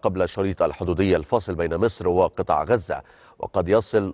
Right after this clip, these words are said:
عمق الشريط إلى عمق يتراوح بين ألف وخمسمائة وثلاثة آلاف متر. وحسب الصحيفة فإن المنطقة بطول الشريط الحدودي البالغ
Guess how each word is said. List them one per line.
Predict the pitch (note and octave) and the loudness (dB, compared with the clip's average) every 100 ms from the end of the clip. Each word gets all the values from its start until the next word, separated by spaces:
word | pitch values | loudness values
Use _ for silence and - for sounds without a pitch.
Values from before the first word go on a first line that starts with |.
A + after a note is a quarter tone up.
| - | -6
عمق | D#2 A#2 A#2+ - | 0 0 0 -6
الشريط | G2 - F#2+ B2+ F#2+ | -6 -2 -2 -2 -2
إلى | F#2 | 2
عمق | E2+ A#2+ - | 2 2 0
يتراوح | G#2 F#2 F#2+ A2+ G2+ F2+ | -2 0 2 2 2 0
بين | F2+ E2+ | -4 -2
ألف | B2 G2 F#2 | -4 -4 -8
وخمسمائة | E2 F#2 G#2+ A2 G2+ | -6 -8 -2 0 2
وثلاثة | F2+ F#2 F2 - F2 F#2+ F#2+ F#2 - - | 4 2 2 -2 -2 0 0 -2 -2 0
آلاف | F2 D#2+ G2+ | 0 0 -2
متر. | F#2 - A#1+ - - - - | -4 -4 -8 -12 -20 -20 -4
وحسب | - A2 - F#2 | -2 -2 -2 -4
الصحيفة | F2 F2+ G#2+ G2 | -4 -2 0 0
فإن | F2+ F#2 F#2+ F2+ | -2 -2 0 0
المنطقة | E2+ E2+ A#2 - F#2+ | 0 0 -2 2 0
بطول | E2+ F2+ C#3+ A2 - | 0 -4 -2 -2 -2
الشريط | F2 - F#2+ G#2 | -6 -2 -2 0
الحدودي | D#2 F2+ E2+ G#2+ | -2 -2 -2 2
البالغ | F2+ E2 G#2 F#2 | 2 4 4 2